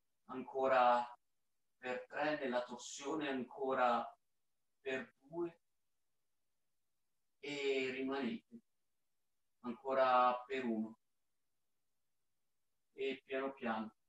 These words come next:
sciogliete la posizione e riportate di nuovo le gambe al petto, piegate,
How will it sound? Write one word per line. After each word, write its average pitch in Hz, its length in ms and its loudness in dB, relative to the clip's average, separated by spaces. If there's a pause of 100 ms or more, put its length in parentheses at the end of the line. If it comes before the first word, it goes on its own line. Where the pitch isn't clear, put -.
(680)
sciogliete 151 440 -2
la 151 120 4
posizione 160 480 -4
e - 40 2
riportate 147 640 -4
di 143 160 -6
nuovo 151 420 2
le 139 240 2
gambe 151 680 2 (1000)
al 156 240 4
petto, 143 640 2
piegate, 135 800 2